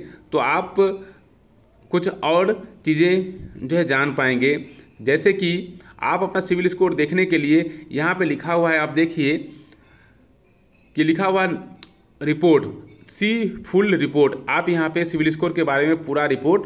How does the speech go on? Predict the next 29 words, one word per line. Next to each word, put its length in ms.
भी 140
देख 220
सकते 240
हैं। 80
यह 140
बिल्कुल 560
ही 100
free 220
of 180
cost 320
है 320
और 140
आपको 420
सही 240
जानकारी 380
दी 140
जाएगी। 360
तो 60
आप 200
इस 100
पे 120
क्लिक 260
कर 100
लेंगे। 300
जैसे 280
आप 180
इसको 540
क्लिक 280
करेंगे 380